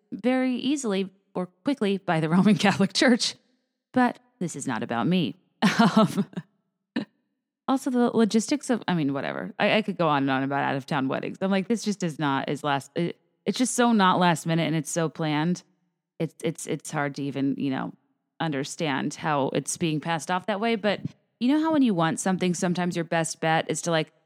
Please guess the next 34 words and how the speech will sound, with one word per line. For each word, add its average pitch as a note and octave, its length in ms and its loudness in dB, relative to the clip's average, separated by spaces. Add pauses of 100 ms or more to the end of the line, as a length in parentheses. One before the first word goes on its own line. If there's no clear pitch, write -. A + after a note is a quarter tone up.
(320)
hint G3 240 2
drop F#3 280 6
or E3 80 4
tell F3 240 2
a D#3 40 2
friend E3+ 300 0
to E3+ 80 0
nudge D#3+ 300 2
somebody G3 340 2
for G3 240 4
you? F#3+ 240 4 (300)
It's - 160 -4
kinda F4 160 4
like C4 160 4
how, F3+ 240 6
you F#3+ 160 2
know, D#3+ 80 2
your D#3+ 160 2
friends' E3 260 2
boyfriends D3+ 440 0
will D3+ 80 2
ask C#3+ 300 2
you D3 140 2
for, C#3+ 240 -2
like, C#3+ 180 0
input D3+ 300 0
on D3 120 2
the D3 100 2
ring D3+ 240 0
they C#3+ 100 2
want, B2+ 220 2
and C3+ 80 2
your C#3 100 0
friend D3 480 -2